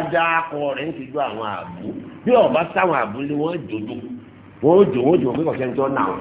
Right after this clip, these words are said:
Wọ́n wà máa jó. Àbúrò ọmọ ilé àtúnṣe pé gbogbo orin tí wọ́n kọ lẹ́gbẹ̀ẹ́ kí ni tó wà lé wọn ní àtúmọ̀ àkọ́. Àwọn akẹ́kọ̀ọ́ tẹ́lẹ̀ bá ní pé kí wọ́n dijú kí wọ́n gbàdúrà fún yín, bí ìtàwọn tọ̀, wọ́n gbàdúrà fún yín.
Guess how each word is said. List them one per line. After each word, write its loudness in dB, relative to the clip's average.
Wọ́n 2
wà 6
máa 2
jó. -2
Àbúrò 6
ọmọ 4
ilé 2
àtúnṣe 2
pé -4
gbogbo -2
orin 0
tí -16
wọ́n -4
kọ -6
lẹ́gbẹ̀ẹ́ -2
kí -2
ni 0
tó 4
wà 8
lé -2
wọn 2
ní 4
àtúmọ̀ 0
àkọ́. -2
Àwọn 6
akẹ́kọ̀ọ́ 6
tẹ́lẹ̀ 4
bá 4
ní 0
pé -2
kí -12
wọ́n 2
dijú -8
kí -12
wọ́n 2
gbàdúrà 0
fún -4
yín, -4
bí -10
ìtàwọn -4
tọ̀, -2
wọ́n 0
gbàdúrà 0
fún -8
yín. -12